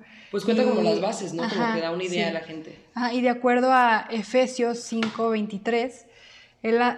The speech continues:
Speaker 2: este, dice que las mujeres están, estén sometidas a sus propios maridos como al Señor, porque el marido es la cabeza del mu-, de la mujer,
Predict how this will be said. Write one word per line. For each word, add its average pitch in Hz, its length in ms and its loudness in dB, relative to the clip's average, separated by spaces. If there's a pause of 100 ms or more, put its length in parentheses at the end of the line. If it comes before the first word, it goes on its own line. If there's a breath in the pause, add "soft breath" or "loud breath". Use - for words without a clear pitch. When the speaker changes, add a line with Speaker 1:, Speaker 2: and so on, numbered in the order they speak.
(120)
Speaker 2:
este, 240 440 2
dice 254 300 0
que 240 100 0
las 233 160 2
mujeres 240 420 0
están, 240 440 -2
estén 226 300 -4
sometidas 240 640 -2
a 240 80 -6
sus 220 260 -8
propios 226 400 -4
maridos 220 520 -2
como 214 220 -4
al 196 100 -8
Señor, 202 400 -8
porque 208 240 -8
el 226 40 -2
marido 226 360 -2
es 240 100 -8
la 226 180 -4
cabeza 208 360 -6
del 214 100 -2
mu-, 202 240 -6
de 202 120 -6
la 196 100 -6
mujer, 220 480 -6